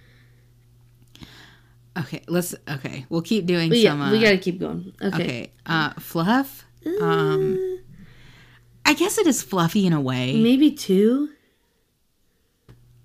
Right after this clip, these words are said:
Speaker 1: Yeah, and may-, I don't know. This is hard to rate. <laughs> 'Cause I guess he is kind of fluffy, you know? Like, he does things
Speaker 2: You
Speaker 1: for
Speaker 2: really
Speaker 1: her.
Speaker 2: love her, yeah.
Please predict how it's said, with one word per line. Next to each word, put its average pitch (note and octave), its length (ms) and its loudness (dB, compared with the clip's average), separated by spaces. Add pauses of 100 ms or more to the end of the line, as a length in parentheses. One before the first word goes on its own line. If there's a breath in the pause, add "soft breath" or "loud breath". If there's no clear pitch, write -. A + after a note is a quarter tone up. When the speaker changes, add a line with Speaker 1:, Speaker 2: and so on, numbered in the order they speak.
(1600 soft breath)
Speaker 1:
Yeah, D#3 440 0 (140)
and F3 160 0
may-, F3 240 -2 (1200)
I D#3 220 -4
don't C#3+ 180 -8
know. D#3+ 240 -8 (200)
This G4 160 0
is D4+ 60 -2
hard E3 200 2
to D#3+ 60 -6
rate. D3 360 -4
<laughs> - 40 -20 (3000 loud breath)
'Cause C#4+ 100 -4
I C#4+ 80 0
guess F4+ 160 -4
he B3 180 0
is A3+ 120 -2
kind F3+ 200 -2
of C#3 80 -8
fluffy, C3 360 -8
you D3 100 -6
know? D3+ 240 -4
Like, D3+ 200 -8
he D3+ 440 -8 (340 soft breath)
does E3+ 220 -2
things D#3+ 280 -2
Speaker 2:
You E4+ 60 -2
Speaker 1:
for E4 120 0
Speaker 2:
really C4+ 60 0 (120)
Speaker 1:
her. G#3 100 2
Speaker 2:
love F3 260 0
her, F#3+ 280 -2
yeah. F#3+ 440 -4